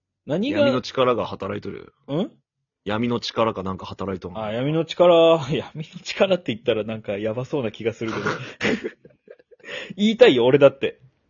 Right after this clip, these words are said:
Speaker 2: ああね。
Speaker 1: あ、そうじゃないかって。
Speaker 2: もう闇のせいにしたいよね、こっちは。
Speaker 1: もうこっちは闇のせいにしたいからね。
Speaker 2: したい。
Speaker 1: 何本？今、ちなみにもう、多分、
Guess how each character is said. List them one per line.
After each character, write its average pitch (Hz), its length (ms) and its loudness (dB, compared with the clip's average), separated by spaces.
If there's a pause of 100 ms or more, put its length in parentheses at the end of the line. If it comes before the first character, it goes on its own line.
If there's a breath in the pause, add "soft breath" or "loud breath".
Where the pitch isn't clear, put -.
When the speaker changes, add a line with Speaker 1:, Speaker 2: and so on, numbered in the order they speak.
(300 loud breath)
Speaker 2:
あ 143 280 0
あ 113 80 -2
ね。 175 320 -2
Speaker 1:
あ、 - 140 -20 (120)
そ 185 140 6
う 170 40 4
じ 139 80 4
ゃ 127 60 8
な 139 100 2
い 127 80 2
か 110 100 0
っ - 120 -8
て。 - 260 -10
Speaker 2:
も 143 60 -8
う 127 60 -6
闇 202 260 0
の 285 140 0
せ 302 160 0
い 262 40 0
に 135 120 0
し - 100 -6
た 180 120 2
い 160 80 0
よ 92 80 -4
ね、 110 100 -8
こ - 140 -8
っ 117 60 -8
ち - 140 -8
は。 - 240 -6
Speaker 1:
も 143 120 -8
う - 20 -8
こ 202 120 4
っ 202 60 4
ち - 80 4
は 170 60 8
闇 151 240 8
の 196 100 2
せ 233 180 0
い 156 60 -2
に 110 80 -6
し - 80 -12
た 127 120 -2
い 104 60 -4
か 78 100 -6
ら 69 80 -10
ね。 92 80 -14
Speaker 2:
し - 160 -8
た 170 200 -2
い。 - 140 -12 (1900)
Speaker 1:
何 226 220 -2
本？ 127 180 -2
今、 160 320 0 (120)
ち - 140 -6
な 240 100 2
み 294 120 -4
に 269 100 -2
も 113 640 -2
う、 - 40 -20 (140)
多 214 140 -10
分、 127 280 -8